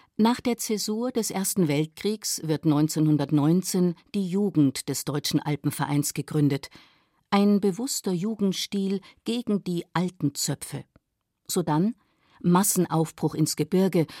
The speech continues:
und Antisemitismus, Tölzer Richtlinien, Naturschutz und das sogenannte Bergsteigen schärferer Richtung. Und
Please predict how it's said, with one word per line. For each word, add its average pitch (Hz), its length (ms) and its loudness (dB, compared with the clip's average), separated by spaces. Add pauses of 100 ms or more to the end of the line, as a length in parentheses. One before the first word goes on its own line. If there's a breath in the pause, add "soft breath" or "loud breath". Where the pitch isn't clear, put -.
(220 loud breath)
und 185 320 2
Antisemitismus, 170 1040 0 (420 soft breath)
Tölzer 220 380 0
Richtlinien, 175 640 4 (320 loud breath)
Naturschutz 233 840 -2 (180 loud breath)
und 208 220 2
das 185 120 0
sogenannte 170 520 2 (300 loud breath)
Bergsteigen 170 720 -4
schärferer 151 720 -4
Richtung. 131 460 -6 (580)
Und 202 400 0